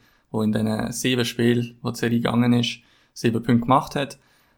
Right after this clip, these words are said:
Es sind dann aber auch so lustige Namen <laughs> drunter, wie der Radek Bonk, der so ein bisschen unter Sens-Fan ein bisschen eine Legend ist. Ähm, aber auch Marion Hossa, Martin Havlat, Wade Redden. Also wirklich so ein bisschen vergangene Zeiten. Und bei den Leafs,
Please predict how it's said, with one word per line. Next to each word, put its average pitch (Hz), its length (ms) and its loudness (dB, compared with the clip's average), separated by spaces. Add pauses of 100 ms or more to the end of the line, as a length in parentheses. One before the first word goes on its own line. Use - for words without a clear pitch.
(120)
Es - 140 -12
sind 113 120 2
dann 113 100 2
aber 110 240 0
auch 113 60 -2
so 113 160 -2
lustige 117 420 2
Namen 117 320 4
<laughs> - 40 0
drunter, 120 260 4
wie 123 100 2
der 107 140 0
Radek 113 320 -4
Bonk, 117 320 -2
der 117 80 -4
so 113 100 -4
ein 110 60 -4
bisschen 110 160 -2
unter 110 140 -4
Sens-Fan 113 420 -6
ein - 0 -
bisschen 113 240 -4
eine 110 100 -6
Legend 110 380 -2
ist. 117 240 -6 (640)
Ähm, 107 320 -2
aber 110 320 -4
auch - 20 -6
Marion 110 380 -4
Hossa, 113 340 -2
Martin 110 400 -4
Havlat, 113 400 -6
Wade 113 240 -4
Redden. 110 400 -6 (380)
Also 113 200 -8
wirklich 110 200 -6
so - 100 -4
ein 110 100 -4
bisschen 107 220 -2 (640)
vergangene 117 640 2
Zeiten. 117 500 -4
Und 110 260 -2
bei 120 80 -6
den 113 120 -2
Leafs, 139 520 -2